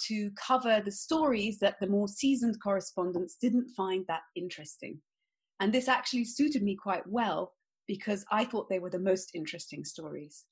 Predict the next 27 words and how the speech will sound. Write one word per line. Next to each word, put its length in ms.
And, 240
um, 340
<clears throat> 1300
at 120
that 220
time, 220
this 160
was 100
the 80
late 240
nineties, 400
Turkey 320
was 160
very 220
strictly 580
secular. 560
And 180
so 360
they 180
were, 240
they 160
were, 320
it 140
was 160
a 60
time 520
when, 440